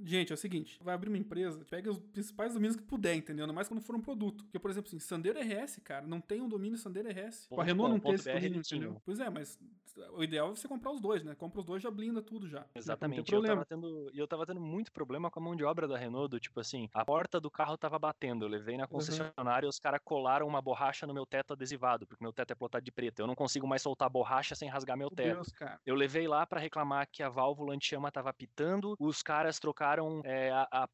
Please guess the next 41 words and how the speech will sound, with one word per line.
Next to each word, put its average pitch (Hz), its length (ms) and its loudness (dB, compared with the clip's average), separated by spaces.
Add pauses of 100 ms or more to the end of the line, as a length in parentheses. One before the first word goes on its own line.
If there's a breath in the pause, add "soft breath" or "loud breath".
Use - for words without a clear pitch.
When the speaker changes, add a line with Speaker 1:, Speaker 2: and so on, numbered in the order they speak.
(100)
Speaker 2:
a 135 80 0
polia 143 240 0
de 151 100 0
acessórios, 139 720 2
sabe? 131 240 0
Tipo, - 200 -6
e 135 40 4
a, 127 100 2 (120)
e 147 140 -4
a 131 140 0
válvula 147 380 4
Speaker 1:
Meu 175 60 -6
Speaker 2:
continua 151 280 0
Speaker 1:
Deus. 165 180 4
Speaker 2:
apitando. 147 520 2
Eu, 139 480 0
cara, 156 240 2
teve 156 220 -2
um 185 140 0
ápice 180 320 -2
de 165 60 -4
um 160 80 2
dia 156 160 2
que 165 100 -10
eu 165 40 0
levei 151 200 0
pra 160 120 -2
reclamar 151 360 4
de 156 60 -2
um 151 80 -2
barulho 139 280 2
no 147 100 -2
painel 143 420 2
e 160 40 2
os 147 120 -2
caras, 151 500 0
é, 131 220 4
arranharam 143 640 2
o 151 60 -2
painel 143 380 -2
em 151 100 -6